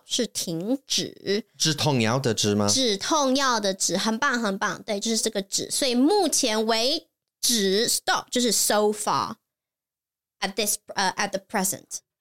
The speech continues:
Speaker 1: 呃，at present的意思。
Speaker 2: 嗯。
Speaker 1: 好，目前为止，so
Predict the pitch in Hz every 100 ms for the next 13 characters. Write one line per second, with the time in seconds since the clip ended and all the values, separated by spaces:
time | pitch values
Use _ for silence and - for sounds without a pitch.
0 | - - - 151 _ - 180 - - -
1 | _ _ _ _ _ - 117 - - -
2 | _ _ _ 123 110 101 92 185 185 214
3 | 349 311 247 247 196 202 185 185 208 214
4 | 170 - _ _ - - - 208 190 190